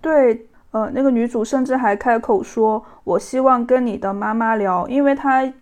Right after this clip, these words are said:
感觉到男主跟自己的妈妈的关系是不太好的。但是这个女主呢，觉得这个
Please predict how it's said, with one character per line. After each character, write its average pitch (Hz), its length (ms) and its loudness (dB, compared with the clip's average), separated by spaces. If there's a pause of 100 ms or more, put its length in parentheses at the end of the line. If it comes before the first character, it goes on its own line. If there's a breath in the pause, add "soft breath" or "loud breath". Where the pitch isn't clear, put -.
感 196 240 -4
觉 196 240 -4
到 226 400 0 (120)
男 214 260 -2
主 233 260 -2
跟 233 180 -2
自 240 140 -4
己 240 60 -2
的 196 200 0
妈 208 240 -2
妈 226 160 -2
的 214 80 -2
关 208 240 -4
系 226 120 -6
是 226 120 -8
不 - 140 -10
太 226 180 -6
好 226 280 -2
的。 - 200 -8 (320 loud breath)
但 254 140 -2
是 262 140 -6
这 254 120 -2
个 233 200 2
女 220 240 0
主 240 240 -2
呢， 202 180 -4
觉 196 220 0
得 208 260 4
这 240 160 -4
个 233 180 2